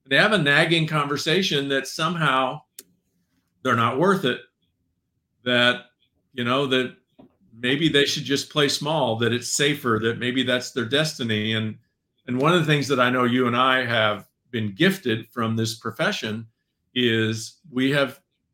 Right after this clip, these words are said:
dipped ourselves in an environment that does not tolerate, does not enable that conversation.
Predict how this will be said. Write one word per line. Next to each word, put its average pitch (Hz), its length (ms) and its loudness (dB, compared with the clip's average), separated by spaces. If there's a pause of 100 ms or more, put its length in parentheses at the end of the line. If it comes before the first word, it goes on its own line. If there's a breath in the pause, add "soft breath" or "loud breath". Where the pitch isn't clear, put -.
(440)
dipped 175 280 -2
ourselves 156 600 0
in 131 120 -4
an 127 100 -2
environment 120 840 0
that 127 280 -4
does 170 260 0
not 156 360 0 (240)
tolerate, 135 720 0 (460)
does 175 200 0
not 170 360 0
enable 135 960 0 (520)
that 139 160 -4
conversation. 170 840 -4